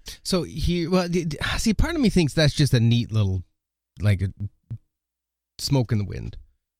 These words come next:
that, that con, that thought, because that, that was, was always the whole thing. Like, one of the things I,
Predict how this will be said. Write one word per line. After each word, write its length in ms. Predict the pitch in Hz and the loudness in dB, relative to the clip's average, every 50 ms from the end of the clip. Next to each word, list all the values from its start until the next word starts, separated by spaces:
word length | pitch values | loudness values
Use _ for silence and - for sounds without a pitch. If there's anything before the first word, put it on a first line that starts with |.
| _ _ _ _ _ | _ _ _ _ _
that, 180 | - 104 69 90 | 0 0 0 2
that 180 | 110 107 101 - | 0 0 0 0
con, 300 | - 110 98 87 82 95 | -2 -2 0 0 -4 -4
that 140 | 101 98 - | -4 -4 -4
thought, 280 | - - 110 87 - - | -2 -2 -2 -2 -2 -6
because 240 | - 107 - 127 120 | -2 2 2 2 4
that, 160 | 175 190 180 | 4 0 2
that 100 | 190 202 | 2 0
was, 120 | 208 165 123 | 0 2 2
was 200 | 127 139 143 143 | 2 2 2 2
always 240 | 160 185 190 165 123 | 2 4 4 4 4
the 80 | 123 | 4
whole 180 | 104 107 117 110 | 4 4 4 2
thing. 180 | - - - - | 2 -2 -2 0
Like, 160 | 101 113 110 - | 0 0 0 2
one 160 | 127 135 139 | 4 4 4
of 80 | 143 131 | 4 2
the 80 | 113 | 2
things 280 | 98 123 123 120 117 104 | 2 2 4 4 4 4
I, 140 | 110 107 107 | 4 2 2